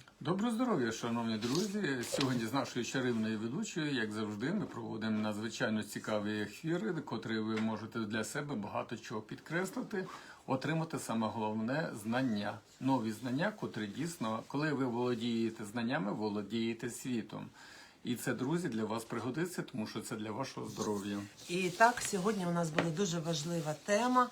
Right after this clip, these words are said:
Speaker 2: Ми сьогодні будемо говорити за лікарську рослину,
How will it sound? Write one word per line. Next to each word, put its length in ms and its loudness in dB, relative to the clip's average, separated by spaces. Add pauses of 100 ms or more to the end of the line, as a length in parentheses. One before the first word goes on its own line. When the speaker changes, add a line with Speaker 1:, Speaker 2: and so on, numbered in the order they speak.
(240)
Speaker 2:
Ми 120 2
сьогодні 300 2
будемо 300 0
говорити 520 0
за 500 4
лікарську 560 -2
рослину, 600 0